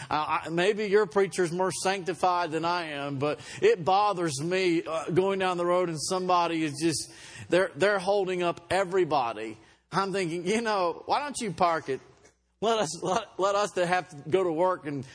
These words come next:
other places. Let us get to where we need to go. And, um, so, uh, and then the devil comes along and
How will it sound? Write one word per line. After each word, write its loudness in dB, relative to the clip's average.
other 2
places. -2
Let 0
us -2
get 0
to 0
where 2
we 0
need -2
to 0
go. 0
And, 0
um, 2
so, 2
uh, -2
and 2
then 4
the 2
devil 2
comes 0
along 0
and -6